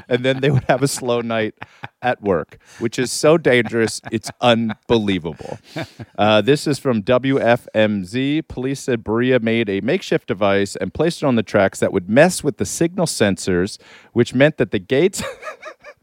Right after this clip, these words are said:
the gates wouldn't have gone down when a train was approaching. Nobody gets hurt. I'm gonna jump to the,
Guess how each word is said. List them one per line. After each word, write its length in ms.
the 80
gates 360
wouldn't 460
have 200
gone 340
down 360
when 100
a 60
train 340
was 160
approaching. 580
Nobody 360
gets 200
hurt. 180
I'm 100
gonna 200
jump 300
to 140
the, 360